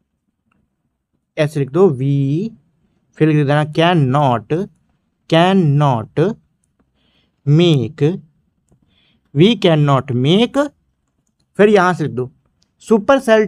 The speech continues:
table without repeating number such that there are no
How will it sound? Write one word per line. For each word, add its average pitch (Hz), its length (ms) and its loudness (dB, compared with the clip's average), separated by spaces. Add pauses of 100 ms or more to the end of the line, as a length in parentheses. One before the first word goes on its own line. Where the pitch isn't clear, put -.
table 214 340 4
without 165 400 2
repeating 170 640 2
number 175 420 2 (300)
such 220 340 -2
that 202 340 2
there 185 420 2 (140)
are 180 400 0
no 254 240 4